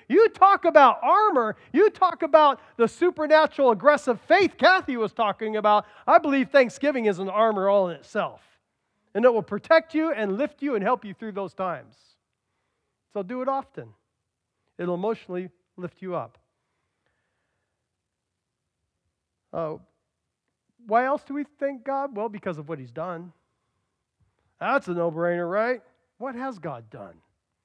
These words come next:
Psalms fifty-two nine, "For what you have done, I will always praise you." Spirit of thanksgiving. Well, first He created you. That's a big one. Lord, thank you. <laughs> Glad you kinda put me together.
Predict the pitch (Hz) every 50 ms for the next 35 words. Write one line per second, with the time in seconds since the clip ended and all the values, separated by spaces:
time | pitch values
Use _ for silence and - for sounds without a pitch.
0 | _ _ _ _ _ _ _ _ _ _ _ _ _ _ - 196 185 190 185 -
1 | 202 202 - 208 175 - 214 208 233 269 269 208 156 _ _ _ _ _ - -
2 | 196 202 226 233 220 214 233 220 208 220 208 170 156 202 294 330 320 262 214 175
3 | - - 196 208 196 196 196 196 - 233 302 339 359 339 277 226 190 160 - _
4 | _ - 196 185 165 160 143 - - 143 117 107 _ _ _ _ _ _ _ _
5 | _ _ _ _ _ _ _ _ _ _ _ _ _ _ _ _ _ _ _ _
6 | _ _ _ _ _ - 147 143 135 127 120 135 120 113 _ _ - 127 110 110
7 | 113 _ _ _ _ _ _ _ _ _ _ _ _ _ _ _ _ _ _ _
8 | - 175 220 269 - - 240 262 - - 170 - - 165 185 208 180 160 143 127
9 | 151 170 180 _ _ _ _ _ _ _ _ _ _ _ _ _ _ _ _ -
10 | - 226 220 - 151 180 185 151 135 117 101 _ _ _ _ _ _ _ _ _
11 | - 170 185 214 226 - - - 240 - - - 185 143 - - 185 - _ _
12 | _ _ _ _ _ _ _ - 175 196 214 202 165 147 131 _ - 220 196 165
13 | 139 - - 220 202 202 196 202 165 156 131 107 98 101 _